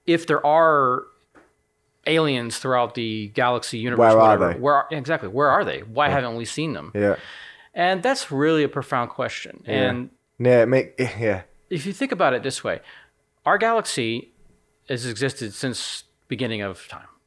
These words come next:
Speaker 1: more or less.
Speaker 2: Roughly.
Speaker 1: But you can see stars that are old as the Big Bang, more
Speaker 2: Really?
Speaker 1: or less. Yeah. And so there's been stars in our galaxy for that long. Our sun, though, is only five billion years old.
Speaker 2: Yeah.
Speaker 1: So the galaxy has existed for eight point seven, roughly, billion years before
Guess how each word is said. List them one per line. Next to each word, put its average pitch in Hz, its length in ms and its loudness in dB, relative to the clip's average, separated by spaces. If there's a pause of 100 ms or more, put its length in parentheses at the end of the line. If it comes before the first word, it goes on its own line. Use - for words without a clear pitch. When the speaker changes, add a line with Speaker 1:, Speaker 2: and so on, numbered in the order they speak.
Speaker 1:
more 113 120 0
or - 20 0
less. 95 140 -2
Speaker 2:
Roughly. 95 100 -2
Speaker 1:
But 143 60 -2
you 135 60 -4
can 139 100 -8
see 190 160 -4
stars 127 360 0
that 120 120 0
are 113 120 -2
old 131 300 -2
as 107 340 -6 (220)
the 110 80 -8
Big 101 200 -6
Bang, 90 220 -4
more 120 120 -2
Speaker 2:
Really? 196 180 4
Speaker 1:
or 110 40 0
less. 95 200 -10
Yeah. 220 140 -6 (680)
And 135 120 -6
so 156 240 2
there's 151 200 0
been 165 200 -2
stars 147 380 0
in 123 60 -2
our 117 80 0
galaxy 113 400 -2
for 95 240 -14
that 104 160 -8
long. 113 240 -10
Our 123 160 -2
sun, 170 420 -4
though, 95 320 -6
is 120 140 -10
only 139 260 -4
five 113 400 -6
billion 110 360 -8
years 95 220 -14
old. 104 100 -8
Speaker 2:
Yeah. 90 200 -4 (840)
Speaker 1:
So 139 200 -2
the 120 60 -4
galaxy 175 460 -2
has 113 180 -4
existed 107 540 -8
for 107 540 -4 (340)
eight 135 180 -6
point 123 240 -8
seven, 107 440 -6
roughly, 95 420 -6 (200)
billion 156 360 0
years 110 360 -4
before 135 640 0